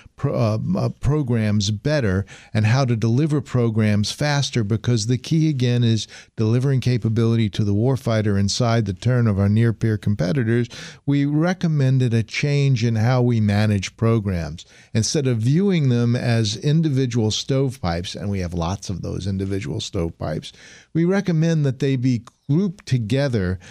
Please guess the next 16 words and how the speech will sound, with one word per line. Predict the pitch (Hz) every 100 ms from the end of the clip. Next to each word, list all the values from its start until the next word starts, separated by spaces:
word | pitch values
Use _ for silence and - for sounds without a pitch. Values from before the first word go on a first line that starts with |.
| - _
based | 131 147 - 139
on | 123
the | 123
capability | 139 135 131 107 147 180 185 131
they | 113 113
deliver | 107 110 117 107 110
to |
the | 104
warfighter | 104 135 139 - 98 101 98 104 - - -
and | - 131 131
be | 135
managed | 131 127 151 185 160 113 113 - - - - -
in | 131
a, | 123 123
in | - 139
a, | 123